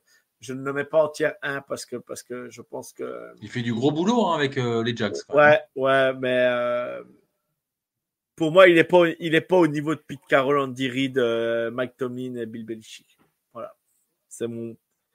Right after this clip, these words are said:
Speaker 1: c'est les goûts et les couleurs, hein. Après, ça se respecte. Vous en faites ce que vous en voulez. Euh, voilà. Et, euh, du coup, je reviens un peu sur le chat. Euh, McDaniel, tier trois. Alors, ça doit être moi, je pense qu'il est mis ma-, qu'il est mis en tier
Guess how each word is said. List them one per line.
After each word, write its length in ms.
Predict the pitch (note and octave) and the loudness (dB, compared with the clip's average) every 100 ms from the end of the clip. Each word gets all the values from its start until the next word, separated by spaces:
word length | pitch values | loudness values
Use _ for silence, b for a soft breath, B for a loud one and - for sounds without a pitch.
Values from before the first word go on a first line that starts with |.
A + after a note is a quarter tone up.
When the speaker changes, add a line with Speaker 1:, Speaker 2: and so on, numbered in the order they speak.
| _ _ _ | _ _ _
Speaker 1:
c'est 120 | - A#2 | -8 -4
les 120 | A#2+ | -2
goûts 160 | B2 | 0
et 40 | C3 | 0
les 80 | B2+ | 0
couleurs, 400 | C3+ D3 D3 A2 | 0 2 2 0
hein. 140 | A#2+ _ _ _ _ | -10 _ _ _ _
Après, 280 | A#2 _ B2 | -20 _ -8
ça 160 | A#2+ A#2+ | -8 -10
se 80 | - | -8
respecte. 560 | A2+ - B2+ B2 _ _ _ _ _ _ _ | -12 -6 -6 -6 _ _ _ _ _ _ _
Vous 100 | A#2 | -2
en 60 | C3 | 0
faites 200 | D3+ C#3 | 0 -4
ce 40 | |
que 80 | - | -4
vous 180 | C#3 C3+ | -4 -2
en 60 | C3+ | -4
voulez. 440 | B2 C3 C3+ C#3 _ - | -2 -2 -2 -4 _ -12
Euh, 580 | A2+ A2+ A2 A2 A2 A2+ | -8 -8 -8 -8 -8 -6
voilà. 340 | A2+ A#2 A2 B B B B - | -4 -4 -6 B B B B 0
Et, 440 | C#3 D3+ D3+ D3+ | 4 6 6 2
euh, 320 | D#3+ D3 D3 C#3+ | 4 6 6 2
du 180 | D3 | -6
coup, 300 | D#3 F#3 F3 - C3+ | -14 -8 -8 -4 -4
je 100 | B2+ | -2
reviens 300 | C3+ D3 E3 | -4 0 -2
un 60 | |
peu 120 | D#3+ D#3+ | -2 -8
sur 220 | - D#3 | -6 0
le 180 | C#3+ C#3 | 0 -2
chat. 380 | - D3+ C#3+ - D3+ | -2 0 0 -2 -4
Euh, 240 | C3 B2+ | -4 -4
McDaniel, 840 | C3 E3 C#3 C3+ D3+ D3+ E3 D#3+ - | 0 0 0 2 2 0 -4 -4 -8
tier 160 | - C3+ - | -4 -4 -4
trois. 560 | - A#2+ A#2 A2+ B2+ - _ _ _ | -12 -2 0 0 -4 -8 _ _ _
Alors, 200 | B2+ A#2+ | -2 -2
ça 120 | - | -2
doit 140 | A#2 A#2+ | -2 -2
être 100 | - | -2
moi, 200 | C3+ D3 | 0 0
je 80 | C#3 | 0
pense 180 | D3 - | -8 -8
qu'il 200 | - C3+ | -8 -8
est 40 | |
mis 160 | C3 C3 | -8 -6
ma-, 280 | C3 B2+ B2+ | -2 -2 -2
qu'il 200 | - B2+ | -4 -4
est 60 | |
mis 120 | C3 | -2
en 100 | C#3 | -6
tier 160 | - | -6